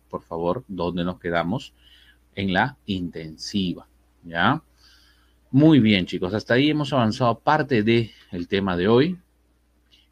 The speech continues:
Y les voy a dejar las claves de todas maneras, ¿les parece? Porque este tema continúa, ¿ya? A ver, apúntame. Uno, enano. Dos,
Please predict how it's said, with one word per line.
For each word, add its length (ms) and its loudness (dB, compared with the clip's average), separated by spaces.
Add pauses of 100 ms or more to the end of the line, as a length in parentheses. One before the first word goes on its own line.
(120)
Y 340 2
les 120 2
voy 140 0
a 40 2
dejar 180 -2
las 140 -6
claves 260 0
de 80 -4
todas 180 -2
maneras, 360 -4
¿les 100 -8
parece? 460 -6 (720)
Porque 200 -8
este 140 -14
tema 220 -4
continúa, 600 0 (420)
¿ya? 320 -6 (800)
A 120 4
ver, 160 0
apúntame. 640 -6 (1300)
Uno, 320 -2 (920)
enano. 480 -4 (1400)
Dos, 720 -8